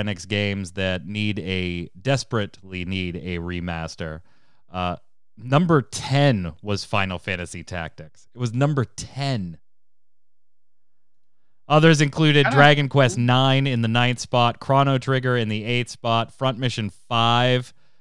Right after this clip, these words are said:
Speaker 1: Parasite Eve, Dawn of Mana, which I'm sure we'll get at some point now, uh, Drakengard, Radiata Stories, the Musashi series, and Dungeon Siege three, Vagrant Story, nowhere to be found on this list. Uh,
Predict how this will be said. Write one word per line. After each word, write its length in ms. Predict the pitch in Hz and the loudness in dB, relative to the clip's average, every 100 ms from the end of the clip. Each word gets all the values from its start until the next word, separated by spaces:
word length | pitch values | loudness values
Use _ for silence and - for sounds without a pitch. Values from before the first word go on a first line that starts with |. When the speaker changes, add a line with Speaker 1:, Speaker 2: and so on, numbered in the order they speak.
| - - | -20 -4
Speaker 1:
Parasite 560 | 151 160 - 147 135 | 0 2 2 0 0
Eve, 600 | 117 120 120 120 113 107 | -2 -2 0 0 -4 -8
Dawn 320 | 120 120 135 131 | -2 0 2 2
of 160 | 104 | 0
Mana, 420 | 104 98 98 104 | 0 0 0 -2
which 220 | 95 92 98 | -2 -4 -6
I'm 160 | 92 | -6
sure 220 | - 98 | -8 -8
we'll 140 | 90 90 | -6 -6
get 200 | 90 82 | -8 -8
at 80 | - | -10
some 180 | 87 | -12
point 280 | 78 82 80 | -12 -14 -14
now, 240 | 80 82 - - - - - | -12 -14 -14 -20 -20 -20 -4
uh, 320 | 110 107 104 | 2 2 2
Drakengard, 920 | 98 110 127 131 131 123 120 120 120 123 | -2 2 2 2 0 2 4 4 2 -2
Radiata 560 | 104 123 147 139 123 120 | -2 0 2 2 0 0
Stories, 680 | - 123 117 113 110 110 - | -4 -2 0 0 0 -2 -6
the 140 | 104 104 | -12 -8
Musashi 560 | 101 - 131 123 127 | -6 -2 -2 -2 -4
series, 680 | 117 123 117 113 113 113 98 | -6 -4 -2 -2 -2 -4 -6
and 380 | - 104 101 85 | -10 -8 -8 -6
Dungeon 420 | 110 123 143 143 | -2 0 0 -2
Siege 560 | 123 - 120 117 104 - | -4 -2 -2 -2 -4 -8
three, 420 | 120 117 101 95 | -4 0 0 0
Vagrant 420 | 90 104 101 101 | 0 -2 -2 -4
Story, 300 | - 107 95 | -6 -4 -4
nowhere 400 | 95 104 117 110 | -2 -2 -2 -2
to 80 | 98 | -4
be 140 | 87 85 | -8 -10
found 340 | 85 80 82 | -10 -10 -10
on 120 | 80 | -10
this 220 | 80 - | -12 -16
list. 420 | 85 107 139 - - - - - - 95 | -8 -4 -4 -8 -20 -20 -20 -20 -14 -6
Uh, 640 | 98 95 95 95 95 | -2 0 0 -2 -4